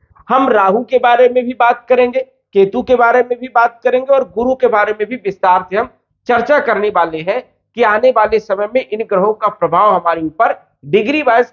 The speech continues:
कैसा पड़ने वाला है। तो सबसे पहले हम बात करेंगे शनि के बारे में, क्योंकि शनि हमारे राशि के स्वामी हैं, लगन के स्वामी हैं,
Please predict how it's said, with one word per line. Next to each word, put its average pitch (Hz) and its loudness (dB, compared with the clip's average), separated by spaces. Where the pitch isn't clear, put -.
कैसा 196 0
पड़ने 156 -2
वाला 110 -10
है। - -12
तो 226 0
सबसे 269 0
पहले 285 2
हम 269 2
बात 226 0
करेंगे 240 2
शनि 180 -2
के 214 0
बारे 202 2
में, 214 -6
क्योंकि 247 0
शनि 254 -2
हमारे 233 2
राशि 214 -2
के 175 -10
स्वामी 208 -2
हैं, 226 -6
लगन 208 0
के 185 -4
स्वामी 208 0
हैं, 233 0